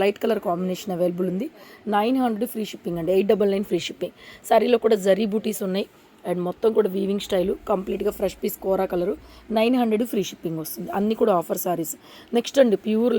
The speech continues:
లైట్ వెయిట్ బనారసీ శారీ. Uh, you can feel the saree fabric and purity also. So, బ్యూటిఫుల్ శారీ. ఇది కూడా మనకి, uh, వన్ నైన్ ఎయిట్ ఫైవ్ శారీ ప్రైస్, యాక్చువల్ ప్రైస్ వన్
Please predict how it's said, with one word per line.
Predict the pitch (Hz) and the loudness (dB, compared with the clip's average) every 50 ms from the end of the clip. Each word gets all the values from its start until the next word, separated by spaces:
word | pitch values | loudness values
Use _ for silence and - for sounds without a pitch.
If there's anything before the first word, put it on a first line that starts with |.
| 202 202 | 4 4
లైట్ | 196 190 - 214 220 | 2 0 0 2 0
వెయిట్ | 208 190 175 190 | 0 0 0 -2
బనారసీ | 180 180 190 196 208 208 - 247 233 - - | 0 0 2 0 0 0 0 -2 -2 0 0
శారీ. | 214 196 180 208 247 - - - - - - - - - - 175 175 | 2 2 2 0 -2 -4 -8 -20 -20 -20 -20 -20 -16 -8 -2 0 0
Uh, | 175 170 165 160 165 165 - - - - - - - - - 214 | 2 2 0 0 -2 -4 -8 -10 -20 -20 -20 -20 -14 -8 -4 2
you | - 233 | 6 6
can | 226 226 - - | 6 6 6 0
feel | 247 247 254 254 240 240 | 0 2 2 4 4 6
the | 220 208 196 190 196 214 - | 6 6 6 4 0 -2 -2
saree | - 202 185 190 208 220 381 403 - - - | -2 0 2 2 2 0 -2 -4 -8 -4 0
fabric | 190 180 180 180 185 196 196 - - - 440 | 0 0 0 0 -4 -6 -8 -8 -6 -4 -4
and | 196 185 180 - | -4 -2 -2 0
purity | 196 190 185 190 - 190 190 170 | 0 0 0 0 2 0 0 0
also. | 165 160 - 220 214 - - - - - - | 0 -2 -2 -4 -4 -4 -6 -20 -20 -18 -12
So, | - 214 185 208 | -10 -6 -4 -2
బ్యూటిఫుల్ | 220 220 226 240 214 - 254 247 - 247 | 0 0 0 -2 -2 -2 -4 -4 -2 -2
శారీ. | 214 202 196 196 - 220 | 0 0 0 0 0 0
ఇది | 190 208 - 233 | -2 0 2 2
కూడా | 214 214 214 | 2 2 0
మనకి, | 196 190 185 - 208 208 190 190 196 - - - - - - - - - | -2 -4 -4 -4 -2 -2 -2 -2 -4 -6 -8 -20 -20 -20 -18 -10 -4 -2
uh, | 180 185 185 185 196 | 0 0 2 2 4
వన్ | 214 214 233 233 240 | 4 4 4 2 2
నైన్ | 240 247 254 247 233 214 - - _ _ _ - 208 | 2 2 0 -2 -4 -6 -10 -18 _ _ _ 0 0
ఎయిట్ | 214 233 - - | 0 0 0 -2
ఫైవ్ | - 196 180 175 - - | 0 0 0 0 -2 -6
శారీ | 180 175 175 196 - - | -6 -6 -6 -8 -8 -6
ప్రైస్, | - 160 156 156 - - 180 | -8 -8 -8 -8 -6 -6 -6
యాక్చువల్ | 180 180 - 208 196 | -4 -4 -4 -4 -2
ప్రైస్ | 220 202 180 170 180 190 | -2 -2 -2 -2 -4 -4
వన్ | 190 | -4